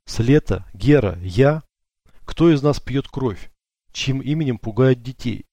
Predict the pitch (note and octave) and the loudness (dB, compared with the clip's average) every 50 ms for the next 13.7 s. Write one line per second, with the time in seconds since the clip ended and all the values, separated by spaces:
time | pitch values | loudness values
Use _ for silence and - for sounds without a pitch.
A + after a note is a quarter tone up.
0 | _ _ _ _ _ - - G#2 A2+ A2 A2+ C3 E3 F3 D#3+ C#3+ A#2 A#2 B2+ C3 | _ _ _ _ _ -14 -4 0 2 4 4 4 2 0 0 -2 -2 -2 0 0
1 | C3 C3 A#2+ G#2+ G#2+ A2 - - A2+ A2 - - E3+ F3 F3 C3 - - _ _ | 0 -2 -4 -4 -6 -8 -6 -4 -4 -2 2 2 2 4 2 0 -2 -6 _ _
2 | _ _ _ _ _ _ - - B2+ B2+ - E3 D#3+ C#3 B2+ - A#2+ A2+ A#2 G#2+ | _ _ _ _ _ _ -6 -4 -4 -2 0 0 0 0 2 0 0 0 0 -2
3 | - - G#2+ G#2+ G#2+ - - G#2+ G#2+ G#2 G2 F2+ - - _ _ _ _ _ _ | -6 -6 -8 -10 -8 -4 -2 -2 -2 -2 -2 -6 -10 -14 _ _ _ _ _ _
4 | _ - - - - - F3+ D#3+ - - B2 A#2+ A2+ A#2 D#3+ E3 C#3 B2+ A#2+ A2 | _ -20 -18 -12 -2 0 0 0 2 0 -2 -2 0 2 2 2 2 2 0 0
5 | - B2 G#2+ G2+ A#2 A#2+ C3+ C#3+ - C3+ A2 A#2 B2+ C3 A2 - C3 - - B2 | 0 -2 -2 -2 -2 -2 -2 -2 -2 -2 0 0 0 0 0 -2 -2 0 0 0
6 | G#2+ F2+ - - - _ _ _ _ _ _ _ _ _ - - A2+ - B2+ A2 | 0 0 -2 -8 -16 _ _ _ _ _ _ _ _ _ -6 -4 0 0 0 2
7 | B2 D3 C#3+ C3 - B2 A#2+ A2+ A2+ C3 C3+ - C3 A#2+ A2+ A2+ A#2+ A#2+ - B2+ | 4 4 2 2 2 0 2 4 4 4 2 2 2 0 2 0 0 -2 -2 -4
8 | B2 - - - B2+ - - - G#2 - - - - _ _ _ _ - - A2 | -4 -4 -6 -8 -10 -10 -10 -16 -20 -20 -20 -20 -20 _ _ _ _ -12 -4 -2
9 | A2+ A#2 A#2+ C3 C#3+ - C3+ C3+ - - B2+ - - - - A2+ G2+ - - - | 0 2 2 0 0 -2 -4 -6 -4 -6 -6 -6 -8 -6 -6 -6 -6 -8 -12 -18
10 | - _ _ A#2 A2+ - C3+ C3 - - C3+ A2 F#2+ E2 - - G#2+ A2+ A2+ G2+ | -20 _ _ -4 0 2 2 2 2 0 0 -2 -2 -6 -10 -2 0 2 2 2
11 | A2 A#2+ B2 - - C#3+ D#3 D3 A2+ - - - C#3 C3 G2+ - - - _ _ | 2 -2 -4 -4 -6 -6 -4 -4 -6 -6 -6 -4 -4 -4 -4 -6 -10 -18 _ _
12 | _ _ _ _ _ _ _ _ - - - B2+ D3+ F3+ F3 - - - - A2+ | _ _ _ _ _ _ _ _ -12 -4 0 2 2 2 2 0 -4 -6 -6 -2
13 | - C3+ C3+ C#3 - - D#3+ D3+ C3+ G#2+ F#2 E2+ - - | 0 2 0 0 -2 -2 -2 0 0 0 -2 -2 -6 -10